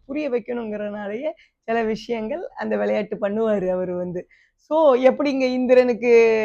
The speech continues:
பூஜை பண்ணக்கூடாதுன்னுட்டு ஒரு கிருஷ்ணர் ஒரு விளையாட்டை பண்ணாரோ, அதே மாதிரி இங்க.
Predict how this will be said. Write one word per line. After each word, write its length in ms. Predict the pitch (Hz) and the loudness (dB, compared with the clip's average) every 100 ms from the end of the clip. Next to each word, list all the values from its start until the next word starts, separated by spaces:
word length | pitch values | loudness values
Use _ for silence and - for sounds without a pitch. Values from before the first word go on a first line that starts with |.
| 214 208 196 - _ | 0 0 -4 -8 _
பூஜை 200 | 254 254 | 0 2
பண்ணக்கூடாதுன்னுட்டு 840 | 226 226 208 220 220 214 214 220 214 | 2 0 0 0 2 2 0 -2 -2
ஒரு 300 | 208 202 196 | -2 -2 -4
கிருஷ்ணர் 340 | 196 - 214 | -6 -6 -4
ஒரு 180 | 202 196 | -2 -2
விளையாட்டை 380 | 196 202 196 202 | -2 -2 -4 -8
பண்ணாரோ, 340 | 196 190 190 277 | -10 -8 -6 -4
அதே 260 | 392 247 262 | 0 2 4
மாதிரி 280 | 247 240 233 | 4 2 0
இங்க. 340 | 202 190 185 | -4 -6 -8